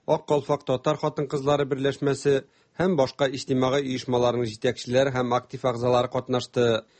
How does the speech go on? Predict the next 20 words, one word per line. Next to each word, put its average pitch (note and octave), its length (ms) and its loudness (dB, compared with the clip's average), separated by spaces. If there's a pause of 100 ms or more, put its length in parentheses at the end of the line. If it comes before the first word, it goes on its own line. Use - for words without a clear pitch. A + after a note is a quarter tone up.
(340)
Җыенда C3 460 2
нигездә C3 480 0
шушы D#3+ 320 -4
елның D#3 240 4
соңгы C#3 480 0
өч D3+ 160 -2
аенда A#2+ 400 2
алда B2+ 400 0
торган C#3 320 0
мәсьәләләр B2+ 480 0
тикшерелде. A#2 720 -2 (400)
Киңәшмәне C3+ 640 2
ачып, D3 380 -2 (260)
Башкортстан C3 520 -2
татар E3+ 320 0
милли D#3 280 0
мәдәни C#3+ 440 2
мөхтәрияте C3+ 600 2
рәисе C3 320 0
урынбасары B2 720 0